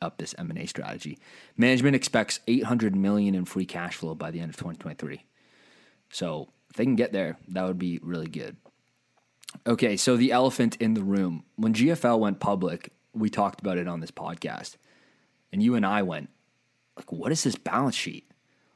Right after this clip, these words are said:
Like, what is Patrick doing? Like, why is there s-, why is there so much debt? Like, it's actually nuts."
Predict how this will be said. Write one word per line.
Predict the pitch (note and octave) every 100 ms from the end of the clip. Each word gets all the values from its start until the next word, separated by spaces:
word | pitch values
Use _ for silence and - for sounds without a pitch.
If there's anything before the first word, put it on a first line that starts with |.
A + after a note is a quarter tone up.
| _
Like, | G2 -
what | A#2+
is | C#3+ C#3 _ _ _
Patrick | - A#2+ C#3 B2 -
doing? | - B2 F2+
Like, | E2 F2
why | G2
is | C3+
there | D#3
s-, | - - F#2 G#2 - - F#2+ G2+
why | C3+
is | F3+
there | F#3+
so | - B2 D#3
much | D#3 A2+ -
debt? | A#2 C#3 - -
Like, | G#2+ G#2+
it's | G#2
actually | A#2 C#3+ B2 F#2
nuts." | E2+ A#2+ - - -